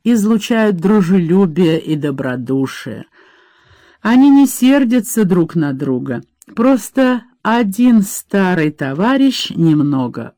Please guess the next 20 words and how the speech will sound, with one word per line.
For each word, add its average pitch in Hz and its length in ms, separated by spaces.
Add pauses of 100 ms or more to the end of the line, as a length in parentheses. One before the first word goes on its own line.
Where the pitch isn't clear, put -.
ворчит, 135 680 (440)
другой 262 520
слушает 254 760
его 233 440
с - 180
мудрой 160 580
иронией 226 760 (320)
умного 151 720
существа. 123 960 (360)
Оба 135 440
соскучились, 247 1040 (320)
и 226 180
оба 269 380
рады 240 400 (120)
вновь 220 460
обретённому 190 880
соучастию 214 1080 (140)
в - 140
приятной 135 800
компании. 117 920